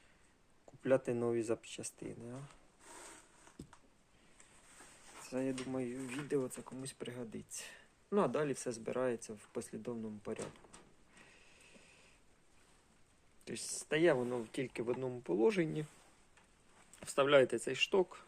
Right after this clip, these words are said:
забиваєте штифтик.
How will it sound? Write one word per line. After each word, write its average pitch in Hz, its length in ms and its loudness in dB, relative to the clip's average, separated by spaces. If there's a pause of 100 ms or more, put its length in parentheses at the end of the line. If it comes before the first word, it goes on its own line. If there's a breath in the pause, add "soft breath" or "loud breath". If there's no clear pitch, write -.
забиваєте 120 840 2 (1700 loud breath)
штифтик. - 600 -2